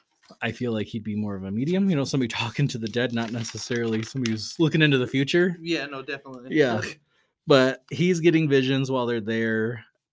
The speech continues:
Speaker 1: and he's trying to find where he is. So Cyrus demands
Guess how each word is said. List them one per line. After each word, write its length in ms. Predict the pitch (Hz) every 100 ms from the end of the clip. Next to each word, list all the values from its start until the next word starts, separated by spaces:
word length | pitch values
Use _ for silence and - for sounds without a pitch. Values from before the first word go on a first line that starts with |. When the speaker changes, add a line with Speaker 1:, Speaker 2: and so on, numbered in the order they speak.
| _ 131
Speaker 1:
and 400 | 131 117 110 110
he's 160 | 127
trying 200 | - 127
to 40 | 113
find 340 | 127 113 107
where 400 | 101 101 92 95 _
he 380 | _ - 135 107
is. 600 | 107 107 90 73 92 - _ _ _ _ _ _ _ _ _ _
So 720 | - - 147 131 127 120 113 - _ _ _ _ -
Cyrus 680 | - - 143 170 175 170 -
demands 800 | 175 147 123 117 117 120 113